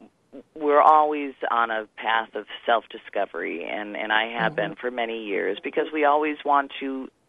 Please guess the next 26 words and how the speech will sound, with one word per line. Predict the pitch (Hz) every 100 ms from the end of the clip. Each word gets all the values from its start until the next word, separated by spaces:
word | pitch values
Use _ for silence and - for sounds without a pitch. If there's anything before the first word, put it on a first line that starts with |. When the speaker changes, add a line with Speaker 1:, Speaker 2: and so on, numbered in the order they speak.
| -
Speaker 1:
you | 82 151 143
know, | 127 160 - - 127 139
improve | 120 - 120 117
ourselves, | 135 - 110 107 120 -
to |
understand | 113 113 107 - 113 104 101
ourselves. | 107 98 - 104 101 135 _ - - - -
And | 135 131 127 123 127 127 127 - _ _
what | 151 151 170
I | 160 -
found | 175 180 175 160 -
with | 87 143 135
hand | 175 180 196
analysis | 175 127 120 120 - 117 - - - - - _
is | 147 135 -
that | 135 131 131 - -
it | 143 143 _
is | 139 143 139 139 135 131 - _ _ _ _ _ _
the, | 143 143 - 120 _ _ _ _ _ _ - -
you | 156 160
can, | - 151 143
you | 151
know, | 143 123 120 - -
take | 165 - - - - - - _ _ _ -
Strengths | - 170 160 -
Finders | 151 147 139 143